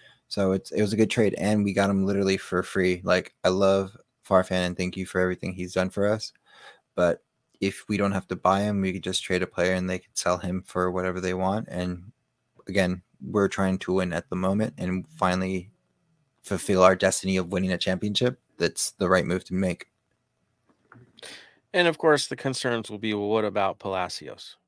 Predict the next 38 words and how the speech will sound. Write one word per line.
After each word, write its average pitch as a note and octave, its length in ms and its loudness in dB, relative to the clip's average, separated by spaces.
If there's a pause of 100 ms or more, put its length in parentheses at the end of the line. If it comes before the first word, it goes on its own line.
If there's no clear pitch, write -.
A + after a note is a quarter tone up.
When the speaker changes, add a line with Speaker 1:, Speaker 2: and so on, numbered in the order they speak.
(160)
Speaker 2:
right? F#2+ 260 -6
What G#2 120 -4
are A#2 60 -2
we A#2 120 -4
doing A2+ 300 2
with F2+ 160 -2
him? G#2+ 340 2
We F#2+ 100 -4
have G2 120 -2
a G2+ 40 0
national A2+ 440 0
player G2+ 320 2
here. F#2+ 340 -4 (180)
We A#2 120 -2
all A2 100 2
know G2 80 -2
he - 140 -10
struggled D#2 420 -10
last D2 300 -10
year, F#2 240 -4 (640)
but A2 120 0
what A#2+ 120 4
are A#2+ 40 2
we A#2 100 2
gonna G#2+ 180 -2
do? A#2 220 2
Well, G2+ 180 0
look C3+ 140 0
at D3+ 60 2
it D3+ 100 -6
this D#3 260 2
way. F#2+ 280 -2 (280)
He's F3+ 260 -2
still E3 280 2
dealing C#3+ 340 4
with A#2+ 140 2 (240)
potential B2+ 640 0
pull-up B2+ 440 6